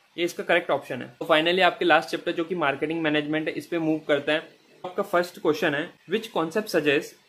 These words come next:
that the organization should earn profit to consumer satisfaction?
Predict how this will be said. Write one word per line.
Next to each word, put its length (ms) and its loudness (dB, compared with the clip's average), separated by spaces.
that 140 2
the 100 0
organization 680 2
should 240 -4
earn 160 4
profit 300 2
to 120 -8
consumer 440 0
satisfaction? 800 -6